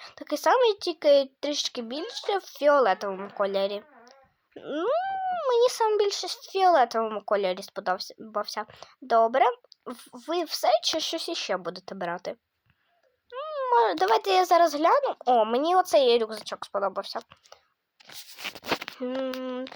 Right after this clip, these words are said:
я щас хочу ще трішечки по канцелярії. Можна мені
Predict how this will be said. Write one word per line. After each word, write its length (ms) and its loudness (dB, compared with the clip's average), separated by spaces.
я 220 6
щас 200 -8
хочу 320 0
ще 220 -2
трішечки 420 0
по 100 2
канцелярії. 600 4
Можна 340 2
мені 220 0